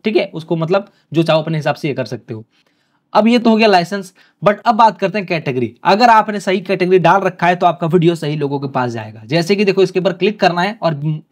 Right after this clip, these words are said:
मतलब मान के चलो almost नाइंटी फ़ाइव परसेंट लोगों का कैटेगरी यहाँ पे नन होता है, आपका कैटेगरी कुछ ऐसा होगा नन, ठीक है ना, देख लेना जाके। आपको क्या करना है, इसके ऊपर क्लिक करके आपको अपने वीडियो के हिसाब से कैटेगरी रखना है, ठीक है, आपका जो भी वीडियो बनाते हो, जो भी चैनल है।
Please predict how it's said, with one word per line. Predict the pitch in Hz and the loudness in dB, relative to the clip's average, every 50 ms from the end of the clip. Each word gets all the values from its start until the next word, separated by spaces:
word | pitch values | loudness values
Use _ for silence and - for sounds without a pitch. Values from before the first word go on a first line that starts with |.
| _ _ _ _ _ _ - | _ _ _ _ _ _ -2
मतलब | 165 185 214 226 214 | -2 0 0 0 2
मान | 190 196 226 240 | 2 2 2 2
के | 240 233 | 2 0
चलो | 226 214 220 226 220 196 180 - 180 175 | 0 0 0 0 0 -2 -2 -2 0 0
almost | 180 185 196 214 233 220 - - _ _ _ _ _ _ _ | 2 2 2 2 0 0 -4 -8 _ _ _ _ _ _ _
नाइंटी | 151 156 175 196 226 226 214 214 - 269 | -2 0 0 2 2 0 -2 0 0 -2
फ़ाइव | 240 - 185 214 226 | 0 0 0 0 0
परसेंट | 220 214 185 - 208 196 | 0 -4 -4 -2 -2 0
लोगों | 190 185 | 0 0
का | 185 180 | -2 -2
कैटेगरी | 180 175 160 156 147 156 156 | -4 -6 -6 -6 -6 -6 -6
यहाँ | 147 139 - - | -6 -6 -8 -8
पे | 180 185 180 - | -10 -10 -10 -8
नन | 135 139 139 127 | -6 -4 -4 -4
होता | 120 113 113 123 | -6 -8 -10 -12
है, | 110 110 _ - | -14 -12 _ -6
आपका | 139 147 - 175 | -6 -6 -6 -6
कैटेगरी | 160 180 165 160 160 170 | -6 -4 -2 0 -2 0
कुछ | 160 175 170 - - | -2 -2 -6 -4 -6
ऐसा | 147 147 - 170 | -6 -2 0 0
होगा | 147 143 143 147 | 0 0 -2 -4
नन, | 143 135 139 131 117 110 - _ _ - | -4 -4 -4 -4 -6 -8 -12 _ _ -4
ठीक | 180 185 | -2 0
है | 214 | 0
ना, | 190 151 | -2 -2
देख | 147 151 139 - | -4 -6 -6 -6
लेना | 127 123 127 | -6 -6 -6
जाके। | 117 117 107 - - 110 113 _ _ _ _ _ _ _ _ _ - | -6 -8 -8 -10 -12 -14 -14 _ _ _ _ _ _ _ _ _ -2
आपको | - 180 180 220 214 | -2 -2 0 0 0
क्या | 233 233 | 0 0
करना | 226 226 214 208 208 214 | 2 2 0 0 0 0
है, | 190 | -2
इसके | 185 185 - 208 | -2 -2 -4 -2
ऊपर | 190 214 196 | -2 -2 -2
क्लिक | 185 - 208 240 220 | -2 -2 -2 -2 0
करके | - 196 170 - - - | -2 -2 -2 -2 -2 -2
आपको | 170 180 175 - 190 | -2 -2 0 -2 -4
अपने | 180 202 202 190 | -2 -2 -2 -2
वीडियो | 156 143 156 170 208 214 | -2 -2 0 0 0 2
के | 202 202 | 2 2
हिसाब | 180 165 180 175 | 2 2 2 0
से | 180 190 | 0 -4
कैटेगरी | 175 - 160 131 156 151 156 | -8 -8 -8 -8 -8 -8 -8
रखना | 139 - 135 127 120 | -8 -8 -8 -10 -10
है, | 117 110 | -8 -8
ठीक | 165 165 | -4 -2
है, | 170 147 | -2 -2
आपका | 139 - 156 | -2 -2 -4
जो | 147 147 156 | -4 -4 -4
भी | 156 | -4
वीडियो | 147 151 156 151 | -4 -4 -4 -4
बनाते | 147 143 143 135 - - | -2 -2 -4 -4 -4 -6
हो, | 156 180 180 | -8 -8 -8
जो | 139 139 131 | -8 -8 -8
भी | 147 147 | -8 -8
चैनल | - 147 135 135 131 127 | -8 -8 -6 -6 -6 -8
है। | 127 - | -8 -10